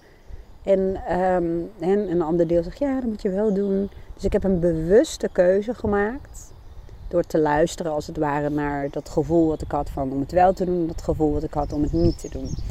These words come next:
En als je dan een bewuste keuze maakt, ja, dan is het als het ware goed. Want daar gaat ook heel Voice Dialogue over.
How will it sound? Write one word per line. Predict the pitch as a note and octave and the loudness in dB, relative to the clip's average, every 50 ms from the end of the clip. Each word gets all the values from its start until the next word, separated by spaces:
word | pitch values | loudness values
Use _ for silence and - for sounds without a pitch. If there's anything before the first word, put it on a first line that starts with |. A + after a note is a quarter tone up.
| - - - | -8 -6 -4
En | E3 | -4
als | E3 D3+ | -4 -2
je | - F3 | -2 -2
dan | E3 E3 E3+ | 0 0 0
een | D#3+ C#3+ | 0 -2
bewuste | D3+ D3+ F#3 B3 - - C4+ - | -2 0 0 0 0 -2 -6 -4
keuze | - F#3+ G3+ A#3 B3 - B3+ | -2 0 0 0 0 -2 -2
maakt, | B3 A#3+ C4+ E4+ A4 - - - - - - - - - - - - - - - - - - - - - | -2 0 -2 -2 -4 -6 -10 -14 -16 -16 -16 -16 -16 -14 -14 -14 -14 -14 -16 -18 -20 -20 -20 -20 -10 -4
ja, | - E3 | -2 2
dan | E3 G#3 A3+ A#3+ | 4 4 4 4
is | A3+ F3 | 2 0
het | G#3 G3 - | 0 0 0
als | E3 D#3+ | -2 -4
het | E3+ D#3 | -4 -8
ware | - E3+ D#3+ D3+ - | -8 -10 -10 -10 -12
goed. | - - - C4+ G#3 - - | -12 -4 0 0 0 0 -2
Want | - D#4 - | -4 -4 0
daar | - F#3+ F#3+ F3+ | 2 0 0 2
gaat | - F#3+ F3+ - F#3+ | 0 -2 0 0 0
ook | E3+ - | -2 0
heel | D#3 E3+ F#3+ G#3 | 2 2 2 2
Voice | - - - F#3+ F#3+ - - | 2 2 0 0 0 0 -2
Dialogue | - C#3 D3+ D3+ D3 C3 - - - | -8 -10 -8 -8 -10 -10 -10 -8 -8
over. | B2+ B2 B2 B2 - D3 C#3+ | -8 -6 -8 -8 -10 -12 -14